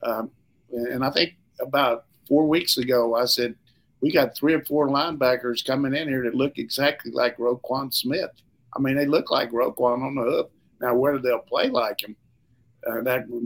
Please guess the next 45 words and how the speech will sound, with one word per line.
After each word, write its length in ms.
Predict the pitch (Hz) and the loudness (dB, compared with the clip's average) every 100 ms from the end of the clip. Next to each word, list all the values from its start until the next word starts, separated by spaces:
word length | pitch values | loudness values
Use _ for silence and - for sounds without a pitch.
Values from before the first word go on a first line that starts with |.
| - | -6
remains 420 | 123 127 123 - | -2 -2 -2 -6
to 80 | - | -4
be 140 | 120 | -2
seen. 360 | 113 147 147 113 | -2 0 0 -2
I 100 | 117 | -2
mean, 320 | 117 107 107 - | -6 -6 -14 -12
there's 200 | - 214 | -4 -2
not 200 | 165 - | 0 0
many 240 | 143 135 117 | 2 0 0
guys 400 | 123 117 117 - | 0 0 0 -2
that 140 | 104 | -8
can 180 | - 107 | -6 -10
play 460 | - 113 110 101 - _ _ _ _ _ _ _ - | -4 -4 -2 -4 -10 _ _ _ _ _ _ _ -6
in 120 | 127 | -2
a 80 | 123 - | -2 2
phone 280 | 135 131 123 | 4 4 4
booth 320 | 123 123 120 | 4 4 4
and 140 | 110 113 | -2 0
knock 280 | 123 123 | 0 0
a 40 | 113 | -6
guard 440 | 113 123 120 110 | 2 4 4 2
back 300 | 113 107 104 | -2 0 -4
and 120 | 104 | -4
then 220 | 117 120 117 | -2 -2 0
go 180 | 123 | -2
back 360 | 117 120 113 - | 0 0 0 -4
twenty-seven 640 | - 127 117 - 120 117 | -4 -2 0 0 0 0
yards 360 | 113 117 117 117 | 2 2 0 -2
in 140 | 117 | -4
the 200 | 113 117 | -2 -2
end 180 | 123 120 | -2 -4
zone 260 | 113 113 113 | -4 -4 -4
and 100 | 110 | -2
knock 240 | 117 113 | -2 -4
a 60 | 95 | -8
pass 400 | 113 117 117 - | -2 0 0 -4
down 300 | 110 107 107 | -4 -6 -6
like 220 | 107 101 | -8 -6
Roquan 520 | 113 113 113 117 104 - | -4 -4 0 -2 -2 -6
Smith 360 | - 120 - | -4 -6 -8
can. 200 | - 92 - _ _ _ _ - | -12 -14 -18 _ _ _ _ -2
But, 260 | 120 120 113 | 0 0 -2
uh, 320 | 117 110 104 _ _ _ _ 104 | 0 0 -4 _ _ _ _ -8
I 60 | 120 | -6
think 280 | 127 123 | -2 -2